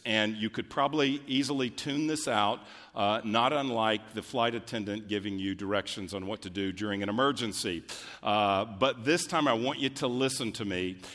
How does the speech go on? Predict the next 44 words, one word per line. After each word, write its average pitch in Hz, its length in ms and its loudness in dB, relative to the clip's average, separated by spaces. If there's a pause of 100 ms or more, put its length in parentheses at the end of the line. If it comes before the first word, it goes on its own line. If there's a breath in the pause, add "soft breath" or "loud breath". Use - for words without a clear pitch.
(100 loud breath)
as 104 220 0
if 123 180 0
we're 110 120 0
going 110 300 2
down 101 280 2
and, 95 180 -6 (120)
okay, 107 180 0
you 101 180 -2
need 107 160 0
to 104 80 0
listen, 101 360 -2
okay, 98 160 -6
but 95 160 -4
get 113 120 -2
your 95 100 -6
seatbelt 101 460 -4
on. 82 260 -6 (400 loud breath)
Uh, 104 300 4 (380)
if, 139 440 0
I 123 100 6
want 151 180 0
you 127 60 0
to - 100 -4
open 165 260 4
your 165 100 0
Bibles, 117 600 0 (120)
and 107 320 4
if 104 140 -2
you 110 140 0
have 135 240 2
it 139 160 -2
on 113 160 4
a 104 100 6
phone, 135 400 0
open 117 240 -4
your 131 140 0
device. 101 500 2
And 135 160 2
if 135 140 -4
you 139 100 -2
don't 156 220 0
have 165 140 -2
a 165 40 0
Bible, 135 460 2